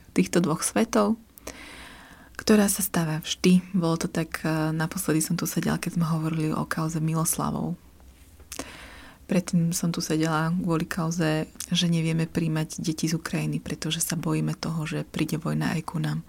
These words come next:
Toto budú kauzy, ktoré proste patria k tomuto svetu, životu a obdobiu, ktoré žijeme, pretože sme obklopovaní extrasociálnymi sieťami, ktoré nás do tohoto celého chcú zatiahnuť. Ale jednak to nič nevyrieši,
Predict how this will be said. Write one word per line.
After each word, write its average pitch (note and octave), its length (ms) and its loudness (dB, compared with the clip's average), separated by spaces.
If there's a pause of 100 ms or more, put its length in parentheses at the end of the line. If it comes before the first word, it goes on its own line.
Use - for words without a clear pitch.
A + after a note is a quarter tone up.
(360)
Toto F#3 240 2
budú F#3 240 4
kauzy, E3+ 320 4
ktoré E3 320 -2
proste D#3+ 720 -4 (480)
patria F#3 320 2
k - 160 -6
tomuto D#3 320 -2
svetu, F3+ 480 2
životu D#3 560 0
a - 160 -2
obdobiu, E3+ 400 0
ktoré D#3+ 560 0
žijeme, E3 640 4
pretože E3 400 0
sme D#3+ 240 2
obklopovaní E3 880 0
extrasociálnymi E3 960 2
sieťami, D#3 560 2
ktoré E3 320 2
nás D#3+ 240 2
do D#3 80 2
tohoto E3 400 0
celého D#3+ 400 2
chcú - 160 -4
zatiahnuť. D#3+ 640 0 (2000)
Ale F3+ 640 8
jednak G3 320 6
to A3 80 4
nič E3+ 240 8
nevyrieši, E3+ 800 6